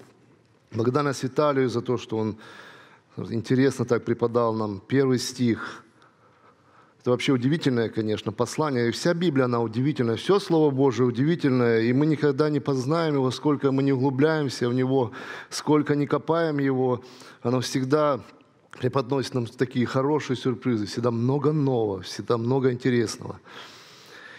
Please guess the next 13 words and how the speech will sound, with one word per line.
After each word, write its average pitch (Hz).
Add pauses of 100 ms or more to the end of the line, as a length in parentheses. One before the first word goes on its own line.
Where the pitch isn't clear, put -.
И 131
место, 165
на 147
которое 135 (220)
я 127
хотел, 120 (580)
которое 117
не 117
я 135
хотел, 107
которое 120
мне 120
дали, 123